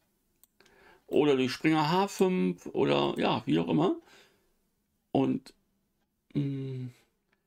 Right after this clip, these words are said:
aus heutiger Sicht muss ich aber sagen, dass so Züge wie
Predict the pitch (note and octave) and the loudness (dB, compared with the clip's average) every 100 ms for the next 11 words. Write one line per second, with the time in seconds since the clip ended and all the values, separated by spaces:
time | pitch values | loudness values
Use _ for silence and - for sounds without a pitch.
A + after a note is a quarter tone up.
0 | _ _ _ _ _ C3 - F#3+ B3+ A3+ | _ _ _ _ _ -2 2 0 2 2
1 | F#3 G3+ - G#3 G3 D3+ D3+ D#3+ F3 F3+ | 0 -2 -2 0 0 0 0 0 0 0
2 | E3+ - - - - D3+ - D3 - B3+ | -4 -12 -20 -20 -2 -2 0 -2 0 0
3 | A3+ D3+ C3 G#3 G#3+ | 2 2 2 0 -2